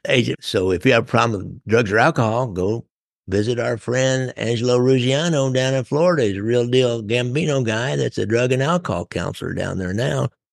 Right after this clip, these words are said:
Go to his website or his YouTube page and you'll find a hotline. So if you ever go down there, get a hold of me. I'm just curious how it worked out for you and what that experience was like. And don't forget to like and subscribe and maybe give us a review or give us, hit one of those star things on the Apple app.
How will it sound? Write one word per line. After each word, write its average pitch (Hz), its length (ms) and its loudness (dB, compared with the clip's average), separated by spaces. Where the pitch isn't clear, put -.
Go 107 140 6
to 120 80 6
his 120 160 4
website 127 560 2
or 117 100 0
his 98 120 0
YouTube 131 380 2
page 98 340 -2
and 104 100 -2
you'll 101 160 0
find 113 480 -2
a 120 280 0
hotline. 127 640 -2
So - 120 -6
if - 140 -8
you 98 80 2
ever 131 140 4
go 135 180 6
down 156 280 4
there, 127 240 2
get 117 220 2
a 131 60 4
hold 160 220 6
of 123 100 2
me. 101 120 -4
I'm 113 140 -4
just 135 200 -4
curious 117 340 0
how 120 200 2
it 120 60 -2
worked 127 280 0
out - 220 2
for 117 220 0
you - 180 -2
and 98 120 -4
what - 120 -10
that - 140 -2
experience 117 440 -4
was 98 140 -6
like. - 320 -6
And 101 140 -2
don't 131 200 4
forget 127 320 2
to 113 80 0
like 120 280 2
and 147 100 0
subscribe 110 680 0
and 95 320 -8
maybe 104 220 -6
give 113 180 0
us 120 180 -2
a 101 80 2
review 101 460 2
or 120 60 4
give 110 160 2
us, 104 120 -6
hit 104 200 0
one 110 100 0
of 104 60 0
those 95 160 -2
star 113 320 0
things 98 420 -2
on 92 340 -6
the 87 200 -4
Apple - 420 -6
app. 90 380 -4